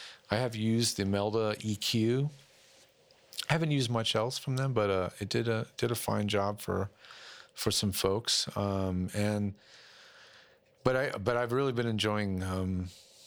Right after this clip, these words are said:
being able to support that cross-platform at last without having to run an actual Windows P C to make a stack. I can, as long as I build that stack using V S T plugins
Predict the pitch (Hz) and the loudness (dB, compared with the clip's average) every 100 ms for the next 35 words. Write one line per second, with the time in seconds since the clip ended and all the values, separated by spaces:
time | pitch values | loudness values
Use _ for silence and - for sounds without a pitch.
0 | - - - - 117 110 107 104 92 - | -20 -20 -20 -6 0 2 2 0 0 0
1 | 98 - 101 87 92 87 - 90 - 95 | 0 0 0 0 -2 -2 -2 0 0 0
2 | 85 - 90 85 87 - 90 87 - 101 | -2 -2 -2 0 -2 0 0 2 0 0
3 | 101 92 95 95 90 87 92 95 90 87 | 0 0 0 0 -2 0 0 0 0 0
4 | 85 - 92 87 87 85 82 - - 85 | 0 0 -2 -2 0 0 -2 -2 0 2
5 | - 85 76 - _ - 90 92 - 85 | 0 -2 -8 -12 _ -2 0 0 -2 -2
6 | - - 85 - - - 107 - 104 90 | 0 0 -6 -8 -10 -2 -2 0 -2 -4
7 | - - - - 107 107 127 131 120 104 | -12 -16 -16 -2 0 2 2 2 0 2
8 | 113 104 98 - 107 95 85 - 104 98 | 0 0 0 0 2 0 -2 -2 2 2
9 | 95 90 87 87 - - 117 104 107 98 | 2 0 0 -4 -8 -8 -4 0 2 2
10 | 92 - - 98 90 87 - - - _ | 2 0 0 2 0 -2 -12 -20 -20 _
11 | _ _ - 113 98 82 80 85 92 | _ _ 0 0 0 -4 -6 -2 -2